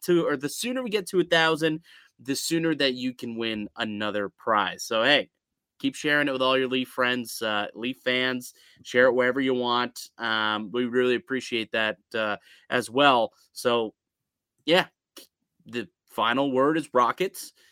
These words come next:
and, uh, we'll pick, uh, we'll let you know who wins on Monday.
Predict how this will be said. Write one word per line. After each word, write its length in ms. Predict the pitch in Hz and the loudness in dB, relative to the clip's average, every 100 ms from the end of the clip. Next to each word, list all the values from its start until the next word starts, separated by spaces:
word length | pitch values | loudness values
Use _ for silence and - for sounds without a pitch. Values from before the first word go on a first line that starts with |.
| _ - | _ -6
and, 480 | 117 117 117 113 | -4 -2 -2 -2
uh, 240 | 117 117 113 | -2 0 -2
we'll 100 | 117 | -4
pick, 300 | 113 127 - | -6 -8 -4
uh, 520 | 131 131 127 127 127 123 | -2 0 0 -2 -2 -4
we'll 100 | 123 | -2
let 200 | 131 - | -2 -2
you 60 | |
know 160 | 127 127 | -4 -2
who 120 | 127 | -2
wins 360 | 127 131 127 - | -2 -2 -4 -6
on 480 | 123 123 123 127 131 | -8 -4 -4 -2 -2
Monday. 300 | 135 180 - | 0 0 -4